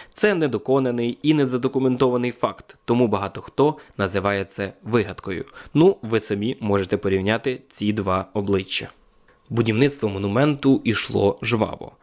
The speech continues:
але вибивалося з термінів. Можливо, на це повпливав бойкот Олімпіади тисяча дев'ятсот вісімдесятого року, а можливо, банальна економічна криза,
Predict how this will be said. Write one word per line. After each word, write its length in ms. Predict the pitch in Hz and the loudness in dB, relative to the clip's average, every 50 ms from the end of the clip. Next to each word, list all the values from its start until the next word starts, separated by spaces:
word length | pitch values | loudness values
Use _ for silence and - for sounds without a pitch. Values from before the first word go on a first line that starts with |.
| - _ | -20 _
але 380 | _ 120 123 135 151 175 185 - | _ 0 0 0 -2 -4 -4 -6
вибивалося 840 | - 120 113 110 98 104 101 98 98 98 98 95 - - 87 80 - - | -6 -2 -2 -2 0 0 -2 0 0 0 -2 -4 -4 -6 -6 -8 -6 -10
з 140 | - - - | -14 -14 -2
термінів. 520 | - 113 101 95 87 92 92 - - 135 - - - - - _ | -2 -2 -2 -2 -6 -10 -14 -16 -18 -18 -18 -18 -18 -18 -8 _
Можливо, 440 | 117 117 107 117 139 156 160 151 127 | 0 0 2 2 2 2 2 2 0
на 120 | 113 104 | 0 -2
це 140 | - - 107 | -2 -2 -2
повпливав 640 | - - 98 - - 98 98 107 117 120 117 - - _ | -2 -2 -4 -2 -2 -2 0 2 0 0 -2 -6 -12 _
бойкот 540 | 117 110 120 117 110 - - 117 98 - - | -2 -2 0 0 0 -2 -2 -2 -2 0 -2
Олімпіади 600 | 98 92 90 98 101 104 107 117 123 131 123 117 | -4 -4 -4 -2 0 0 0 2 0 -2 -2 -4
тисяча 500 | - _ - 120 98 - 95 - - 98 | -2 _ -2 -2 -2 -2 -8 -10 -8 -6
дев'ятсот 500 | 95 92 90 - - 123 131 131 - - | -4 -4 -4 0 0 0 0 0 -2 -6
вісімдесятого 840 | 110 98 - 104 95 92 92 - 101 92 90 - 101 101 107 107 | -6 -2 -2 -2 -2 -2 0 0 0 -2 0 0 0 2 2 2
року, 340 | 101 98 - - - - - - - - - - | 2 0 -4 -6 -12 -14 -14 -14 -18 -20 -10 -4
а 80 | - 180 | 0 2
можливо, 460 | 175 165 156 160 160 156 147 131 107 | 2 2 2 2 0 2 2 2 0
банальна 560 | 101 - 104 101 104 113 123 120 101 127 - - | 2 0 -2 -2 -2 -6 -6 -6 -6 -8 -6 -6
економічна 720 | 107 - - 98 95 92 95 95 95 - - - 107 98 | -8 -4 -4 -2 -2 0 -2 -2 -2 -4 -4 -4 -6 -6
криза, 480 | - - - 127 107 95 95 - - | -4 -2 0 0 0 0 -2 -6 -12